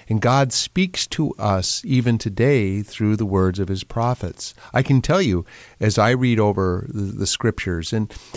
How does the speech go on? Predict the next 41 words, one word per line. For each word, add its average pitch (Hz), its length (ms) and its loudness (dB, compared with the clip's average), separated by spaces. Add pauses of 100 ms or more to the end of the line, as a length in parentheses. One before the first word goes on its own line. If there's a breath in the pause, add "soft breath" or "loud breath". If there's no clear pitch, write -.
you 135 120 2
know, 110 340 2
uh, 104 340 0
those 110 320 2
of 101 80 -2
us 101 180 2
who 110 100 -2
pray 110 260 0
the 104 100 0
divine 98 320 -2
office, 107 460 -2
the 98 100 -4
Liturgy 101 400 -2
of 92 80 -4
the 92 140 -8
Hours, 123 720 -2 (540 soft breath)
we 107 560 2 (280 loud breath)
are 113 160 4
exposed, 117 680 2
uh, 104 260 -2
additionally 107 600 2
to, 92 280 0
to 92 320 -2
the 87 140 -4
writings 90 420 0
of 87 60 -6
the 82 80 -6
prophets. - 720 -10 (320 loud breath)
You 104 80 -2
know, 92 160 2
especially 101 400 -2
in 98 100 -2
the 82 60 -8
office 104 320 -2
of 85 160 -10
readings, 104 600 -4 (360 soft breath)
very 107 200 2
often 98 480 2
we'll 87 120 -2
get, 85 200 -4 (240)
um, 87 300 -8